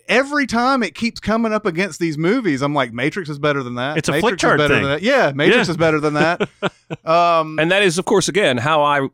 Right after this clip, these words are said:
Speaker 3: arrived at calling The Matrix my favorite movie was that flick chart
Speaker 2: Yeah,
Speaker 3: thing.
Speaker 2: yeah.
Speaker 3: It kept, it kept beating everything it came up against,
Speaker 2: Yeah.
Speaker 3: and I was like, "Well,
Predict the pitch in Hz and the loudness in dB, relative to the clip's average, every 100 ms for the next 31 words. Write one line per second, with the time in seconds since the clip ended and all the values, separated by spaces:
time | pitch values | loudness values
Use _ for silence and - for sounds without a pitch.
0 | - 123 143 220 131 117 147 131 117 117 | -2 2 2 2 0 -2 0 2 0 -2
1 | 107 107 113 95 110 90 87 135 143 92 | -2 -4 -4 -2 -2 -4 -2 -4 -2 -4
2 | 95 113 127 - 202 - 73 127 113 113 | -6 -6 -6 -6 -8 -6 -2 2 2 2
3 | 101 95 - 123 _ 110 - 101 - 147 | 0 -2 -4 -6 _ -14 -8 -8 -2 0
4 | 165 165 175 170 170 - 160 - 165 117 | 2 2 2 0 0 0 0 0 0 0
5 | 113 - 131 120 - 349 | 0 2 2 0 0 -2